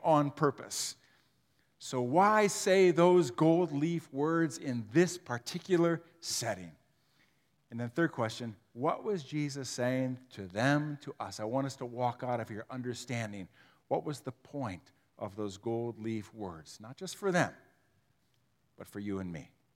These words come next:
all right? Here's the first question. To whom was Jesus speaking? I grew up in Huron,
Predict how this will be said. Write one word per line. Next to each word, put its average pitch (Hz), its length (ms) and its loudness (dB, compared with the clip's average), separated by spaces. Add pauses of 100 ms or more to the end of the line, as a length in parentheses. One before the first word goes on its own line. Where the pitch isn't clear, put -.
(460)
all 92 60 -18
right? 120 200 -12 (960)
Here's 175 140 0
the 170 80 -10
first 160 240 0
question. 151 340 -2 (720)
To 143 120 -4
whom 214 520 0 (240)
was 120 200 -6
Jesus 170 600 -2 (120)
speaking? - 560 -12 (1700)
I 143 80 2
grew 139 180 6
up 143 100 -2
in 117 100 0
Huron, 131 520 2